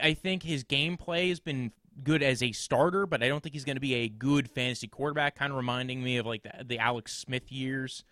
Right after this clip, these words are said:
where it's like, he's kinda, he's not the driver of the offense, he's just,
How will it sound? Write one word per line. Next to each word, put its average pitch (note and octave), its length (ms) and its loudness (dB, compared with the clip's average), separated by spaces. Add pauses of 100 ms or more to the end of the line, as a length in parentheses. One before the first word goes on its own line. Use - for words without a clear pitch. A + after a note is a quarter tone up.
(300)
where B2+ 240 4
it's A#2 160 -4
like, B2+ 240 0 (220)
he's E3+ 180 -2
kinda, E3 460 -2
he's D3+ 180 -6
not F#3 240 4
the D#3+ 80 0
driver C3+ 540 2
of D3+ 80 -2
the D3+ 100 -2
offense, D3+ 460 0
he's A#2 160 -8
just, - 260 -2